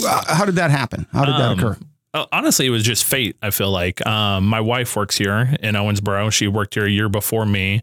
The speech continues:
Speaker 1: And may
Speaker 2: Um,
Speaker 1: I ask what she does?
Speaker 2: She's a physical therapist
Speaker 1: Okay.
Speaker 2: at R P I. Shout out to them. Um, but,
Speaker 1: <laughs>
Speaker 2: uh, she, she was working here. And so I was in Evansville,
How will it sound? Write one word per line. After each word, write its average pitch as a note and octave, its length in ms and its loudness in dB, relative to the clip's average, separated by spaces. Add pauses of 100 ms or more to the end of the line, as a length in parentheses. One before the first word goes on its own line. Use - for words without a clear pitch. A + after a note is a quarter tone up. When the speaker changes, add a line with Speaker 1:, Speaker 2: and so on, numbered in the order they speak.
(360)
Speaker 1:
And F3 160 2
may D#3+ 120 2
Speaker 2:
Um, D#3 60 2
Speaker 1:
I - 20 2
ask C#3+ 260 0
what C#3+ 80 0
she C3+ 120 0
does? C#3+ 300 -2
Speaker 2:
She's C3+ 160 2
a A#2 60 0
physical F#2+ 400 -2
therapist F2 560 -2
Speaker 1:
Okay. - 140 0
Speaker 2:
at G2 200 -4
R G#2+ 120 -2
P G2+ 160 -4
I. G2 160 0 (120)
Shout G2 220 -2
out F#2+ 100 -4
to G#2+ 60 -4
them. G#2 240 0
Um, A#2 480 2
but, - 680 -2
Speaker 1:
<laughs> - 0 -
Speaker 2:
uh, F#2 760 0 (460)
she, C3 340 0
she - 140 0
was A2+ 100 0
working B2 300 0
here. D3 320 2
And G#2+ 260 0
so A2 260 0
I G#2 120 0
was A2 180 0
in G#2+ 80 0
Evansville, A2+ 540 0